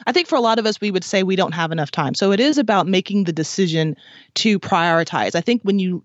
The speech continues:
take a step back and look, you can certainly find maybe it's two hours a week, maybe it's for a season, maybe it's a weekend conference. So it's about the prioritization,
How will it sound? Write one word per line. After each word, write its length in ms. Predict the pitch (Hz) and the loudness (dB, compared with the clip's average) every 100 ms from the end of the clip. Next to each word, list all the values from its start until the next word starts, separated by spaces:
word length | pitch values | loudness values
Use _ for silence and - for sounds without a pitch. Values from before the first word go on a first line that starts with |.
| - | -8
take 200 | - 240 | 0 0
a 40 | 254 | 0
step 240 | - - | 0 -2
back 280 | 170 170 - | 0 -2 -2
and 180 | 156 165 | -6 0
look, 240 | 160 151 | 0 0
you 80 | 208 | 0
can 140 | 208 | 0
certainly 360 | 180 214 208 185 | -2 0 0 -4
find 480 | - 180 170 160 165 - - 208 - | -2 0 2 0 -2 -8 -20 -10 -2
maybe 180 | 175 | 0
it's 140 | 170 - | 0 0
two 220 | - 214 | 0 0
hours 260 | 196 196 190 | 2 0 0
a 60 | |
week, 280 | 185 196 196 | -2 -2 0
maybe 240 | 208 220 | 0 2
it's 120 | 220 - | 0 -2
for 200 | 202 202 | 0 0
a 60 | |
season, 480 | - 214 240 147 127 | -2 -2 0 0 -2
maybe 240 | 170 175 | 0 0
it's 160 | 180 - | 0 0
a 60 | 175 | 0
weekend 400 | 190 190 165 156 | 0 0 -2 0
conference. 480 | 190 180 165 - | 0 0 0 0
So 100 | 190 | 0
it's 140 | 170 202 | 2 2
about 240 | 226 240 | 0 0
the 100 | 185 | -2
prioritization, 800 | - 175 175 170 160 165 156 | -2 0 0 0 -2 -2 -2